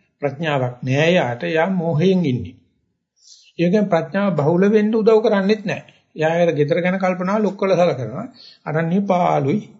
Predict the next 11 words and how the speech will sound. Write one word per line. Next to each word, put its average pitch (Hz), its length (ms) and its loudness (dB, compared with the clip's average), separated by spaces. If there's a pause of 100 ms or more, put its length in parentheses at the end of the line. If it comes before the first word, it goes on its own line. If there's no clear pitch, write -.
(280)
කම්මැලි, 156 480 -4 (340)
නීරසයි 156 460 2
කියලා 156 240 0
එක 202 80 -2
පුංචි 180 220 -2
කරලා 180 220 -4
සලකනවා. 196 360 -8 (380)
ආන්නේ 180 460 0
දෙක 160 220 -2
නොවෙන්න 151 400 0
නම් 233 280 0